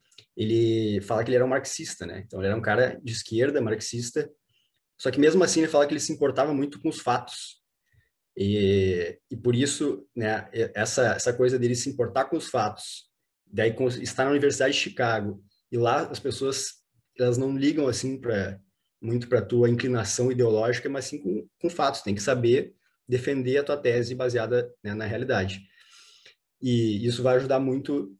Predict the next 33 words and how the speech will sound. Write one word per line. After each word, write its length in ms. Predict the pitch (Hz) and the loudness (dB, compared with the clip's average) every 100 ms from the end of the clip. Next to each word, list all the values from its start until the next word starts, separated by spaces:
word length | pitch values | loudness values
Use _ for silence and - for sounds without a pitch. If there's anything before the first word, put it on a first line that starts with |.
| - | -4
é, 180 | 127 117 | -2 -2
a 160 | 131 117 | -2 -2
ele 840 | 117 120 123 123 120 117 107 98 - _ | 0 2 2 2 2 2 -2 -6 -12 _
ter 100 | 123 | 2
essa 200 | 117 127 | 2 -2
transição, 800 | 127 131 123 113 117 127 180 - _ _ - | -4 -4 -4 -4 -2 -2 -4 -12 _ _ -10
é, 360 | 92 82 - | -8 -8 -8
ideológica, 640 | 110 113 110 101 123 - 123 | -2 0 2 2 2 0 -2
apesar 440 | - 147 127 143 | 0 2 2 0
de 200 | 156 120 | -2 -8
que 380 | - 123 156 - _ _ _ - | -8 -6 -8 -8 _ _ _ -2
ele 180 | 117 | 0
diz 280 | 120 113 139 | 2 0 -4
que 320 | - 147 131 127 | -6 -2 -2 -2
o 80 | 123 | -8
que 140 | - | -10
f-, 280 | 120 - - _ - | -12 -16 -20 _ -12
fez 240 | - 147 180 | 2 4 4
ele 120 | 147 | 4
realmente 720 | 127 127 123 131 - 107 - | 4 4 2 0 -4 -6 -6
transicionar, 760 | - 120 127 120 - 110 101 139 | -2 0 0 -2 -4 -2 -2 -2
né, 160 | 110 | -2
deixar 280 | 101 101 - | -4 -4 -2
o 40 | 120 | 0
marxismo, 600 | 120 120 120 139 151 - _ _ _ - | -2 -2 -4 -2 -4 -6 _ _ _ -4
não 220 | 131 143 | -2 -2
foi 340 | 147 135 143 | 0 2 2
os 160 | 170 - | 2 -4
cursos 640 | - 131 160 131 117 - - | -4 -4 -4 -6 -8 -12 -8
da 120 | 113 | -4
Universidade 460 | 113 113 113 107 117 | 0 2 2 2 0
de 60 | |
Chicago, 520 | - 113 104 127 247 | -2 -2 -2 -2 -6